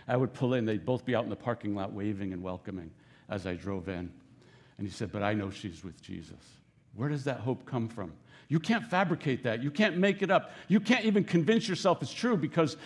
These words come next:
that will erode away over time. It takes hold when Jesus puts it there.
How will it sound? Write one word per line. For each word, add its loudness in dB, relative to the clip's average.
that 8
will 4
erode 6
away 6
over 4
time. 2
It 2
takes 4
hold 4
when 6
Jesus 2
puts -6
it -6
there. -4